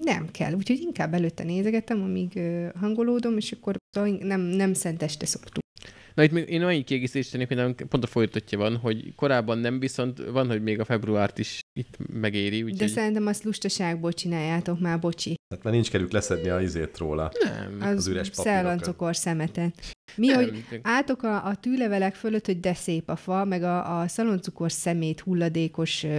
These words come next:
Speaker 1: fa fölött, hogy de csodálatos, nehogy ki lebontsuk és kidobjuk.
Speaker 2: Nem, e-, ez inkább azért van, mivel most is tudom, hogy de-, nem az, hogy ú, de jó lenne hatodikán lebontani, de majd jövő héten, majd jövő héten. Jó, talán mit tudom én, így csúszik egy-két hetet max.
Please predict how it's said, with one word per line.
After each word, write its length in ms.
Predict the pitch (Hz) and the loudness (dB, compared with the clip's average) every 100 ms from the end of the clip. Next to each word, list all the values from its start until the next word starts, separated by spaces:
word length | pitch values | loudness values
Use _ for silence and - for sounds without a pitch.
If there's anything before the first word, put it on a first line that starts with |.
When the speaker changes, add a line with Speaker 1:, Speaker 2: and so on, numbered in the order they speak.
| 151 | -2
Speaker 1:
fa 220 | - - | -2 0
fölött, 400 | 170 - 170 170 | 0 0 0 0
hogy 140 | 170 160 | 0 0
de 100 | 165 | 0
csodálatos, 680 | 165 170 160 156 165 175 - | 0 -2 0 0 0 -2 0
nehogy 340 | 180 175 165 | 2 2 0
ki 160 | - 160 160 | -2 -2 2
lebontsuk 540 | 160 160 160 165 175 | 2 2 0 0 0
és 160 | 165 - | 0 0
kidobjuk. 500 | 180 165 160 185 160 - 349 | 0 0 -4 -6 -10 -2 2
Speaker 2:
Nem, 180 | 247 147 | 4 2
e-, 120 | 120 | -4
ez 200 | - 127 | -2 2
inkább 220 | 170 190 180 | 2 2 0
azért 360 | 254 196 135 | 0 0 -2
van, 220 | 143 147 156 - | -2 -4 -6 -4
mivel 220 | 151 143 143 | 2 4 4
most 200 | 185 - | 2 0
is 100 | - | -4
tudom, 260 | 120 113 | -2 0
hogy 160 | 117 107 | 0 -2
de-, 120 | 117 - - 120 | -2 -6 -10 -4
nem 120 | 151 | 0
az, 100 | 180 | 0
hogy 120 | 147 | 0
ú, 200 | 135 233 | 0 0
de 120 | 214 190 | 2 2
jó 120 | 175 | 2
lenne 200 | 151 143 | 2 0
hatodikán 480 | 156 143 131 127 120 | -2 -2 -4 0 0
lebontani, 400 | 120 123 120 117 | 0 -2 -2 -2
de 80 | 117 | 0
majd 280 | 143 147 | 2 2
jövő 180 | 127 113 | 2 0
héten, 320 | 113 110 - | -2 -4 -4
majd 200 | 104 127 | -4 -2
jövő 160 | 165 165 | 0 0
héten. 360 | 165 156 156 147 | 0 0 0 2
Jó, 140 | 151 | 2
talán 260 | 139 135 123 | 2 2 2
mit 160 | 120 | 0
tudom 160 | - 110 | 0 0
én, 100 | 110 | 2
így 120 | 113 | 0
csúszik 340 | - 113 107 | 0 0 0
egy-két 280 | 101 101 101 | -2 -2 -4
hetet 240 | - 117 107 | -4 -6 -6
max. 160 | 104 | -8